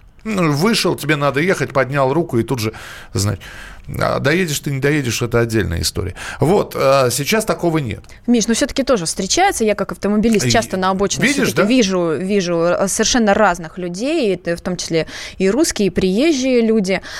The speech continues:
Speaker 2: а, все-таки руку поднимают по старинке, в том числе и в Москве.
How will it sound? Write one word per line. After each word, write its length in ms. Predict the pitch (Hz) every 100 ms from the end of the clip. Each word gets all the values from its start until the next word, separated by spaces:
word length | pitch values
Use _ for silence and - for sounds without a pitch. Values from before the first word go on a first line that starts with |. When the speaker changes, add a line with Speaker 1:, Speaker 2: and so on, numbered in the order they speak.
| -
Speaker 2:
а, 420 | - 180 175 170 165
все-таки 500 | - 240 - - 233 196
руку 240 | 208 214 208
поднимают 540 | 226 220 233 170 120
по 80 | 151
старинке, 640 | - 156 147 139 - - - - -
в 80 | -
том 140 | 156
числе 240 | - - 175
и 20 |
в 60 | 165
Москве. 340 | 180 -